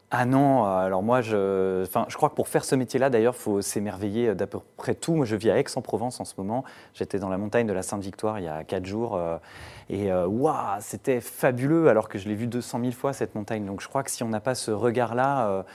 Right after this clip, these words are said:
c'est très difficile de faire ce métier-là. Je pense que le jour où on commence à arriver de manière très mécanique, à dire bonjour de la même façon que les quatre émissions d'avant et de poser les mêmes questions et, et que ça devient, euh, ouais, une mécanique. Enfin, un si beau métier peut pas être une routine, c'est impossible.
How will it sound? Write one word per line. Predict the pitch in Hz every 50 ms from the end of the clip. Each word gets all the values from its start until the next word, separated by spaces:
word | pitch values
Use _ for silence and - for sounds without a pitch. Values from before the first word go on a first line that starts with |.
| - - - - - -
c'est | - - 113
très | - - - 135
difficile | 127 135 - - 117 - - 135 131
de | 117 107 101 101 98 98 98 95
faire | - - 104
ce | - -
métier-là. | 110 107 104 - 127 143 160
Je | 127 117
pense | 104 139 147 -
que | - 120
le | 117 120
jour | 117 135 165 139
où | 143
on | 127 123
commence | - 131 143 139 - 143
à |
arriver | 127 123 127 120 131 143 135
de | 123
manière | 113 101 101 98 -
très | - - 101
mécanique, | 110 127 127 - 127 123 135 139 143 - - - - - - - -
à | 104
dire | 113 113 110
bonjour | 104 117 117 107 131 127
de | 113
la | 101 95
même | 110 113 117 113
façon | - 123 110 - - 120 117 117 120 117 -
que | - 104
les | 101 98 90
quatre | - 117 - -
émissions | 117 117 110 - - 113 110
d'avant | 113 110 101 107 113 113 117 117 117
et | 107 92
de | 82
poser | - 110 107 98 110
les | 104 104
mêmes | 110 113 110
questions | - 117 110 - - - 117 117 120 120
et, | 107 95 - - - - - - - - - - - - - -
et | 113 104
que | -
ça | - 107
devient, | 104 95 107 117 117 117 113 104
euh, | 95 92 90 90 90
ouais, | 101 156 180 135 98
une | 98 95
mécanique. | 104 120 - - 120 117 151 160 -
Enfin, | - - 92 82 80
un | 110
si | 113 - - 147
beau | 127 139 135
métier | 135 131 - - 147
peut | - 113 -
pas | 117 107
être | 104 - -
une | 107
routine, | 104 110 110 - - 123 120 98
c'est | - - - 107 -
impossible. | - 127 110 - 127 117 - - 123 107 98